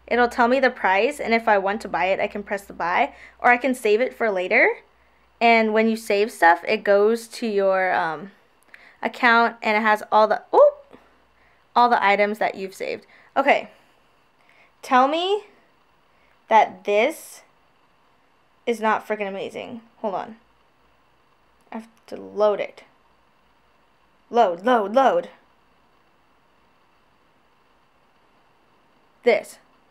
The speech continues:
Corn shucker type thing. And strawberry slicer.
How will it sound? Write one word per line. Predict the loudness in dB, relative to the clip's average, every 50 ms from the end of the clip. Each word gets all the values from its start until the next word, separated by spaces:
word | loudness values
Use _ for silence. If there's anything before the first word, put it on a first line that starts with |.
| _ _ _ _ _ _ _ _ _ _ _ _ _ _ _ _ _ _ _ _ _ _ _ _ _ _ _ _ _
Corn | -8 0 2 2 2 2 0 -2
shucker | -8 -10 -2 0 0 0 2 0 -2 -2 -2
type | -2 -2 -2 -2 -2
thing. | -6 -10 -8 -8 -8 -12 -14 -18 _ _ _ _ _ _ _ _ _ _ _ -2
And | 0 0 2 0 -2 -6 -10 -16 _ _ _ _ _ _ _ _ _ _ _ _ _ _ _ _ _ _ _ _ _ _ _ _ _ _ _ _
strawberry | -20 -14 0 2 2 4 4 2 -2 -4
slicer. | -6 -10 -14 -14 -14 -16 -16 -16 -18